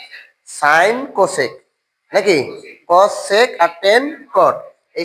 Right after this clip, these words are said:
ছয়টাই কি এই প্রথম চতুর্ভাগে কি ধনাত্মক, এই সকল মান কি ধনাত্মক। মানে প্রথম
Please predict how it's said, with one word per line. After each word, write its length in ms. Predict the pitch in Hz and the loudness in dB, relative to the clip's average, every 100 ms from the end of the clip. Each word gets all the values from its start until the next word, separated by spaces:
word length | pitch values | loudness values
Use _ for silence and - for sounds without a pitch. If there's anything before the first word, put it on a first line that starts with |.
| 165 | -4
ছয়টাই 420 | 156 180 214 233 247 | 0 0 2 0 0
কি 80 | 233 165 - | -8 -8 -8
এই 60 | 180 | -10
প্রথম 200 | 208 226 220 | -10 -10 -10
চতুর্ভাগে 340 | 214 220 214 185 | -6 -4 -4 -6
কি 40 | 151 | -6
ধনাত্মক, 400 | 147 170 - 120 - - _ _ _ _ - | -4 -4 -6 -20 -18 -20 _ _ _ _ -2
এই 160 | 175 208 196 | 0 0 0
সকল 220 | 170 220 214 | 0 2 2
মান 100 | 220 214 | 0 -2
কি 80 | 254 190 | -4 0
ধনাত্মক। 280 | 180 175 170 | 0 -2 -6
মানে 100 | 185 - | -6 -6
প্রথম 180 | 202 | -14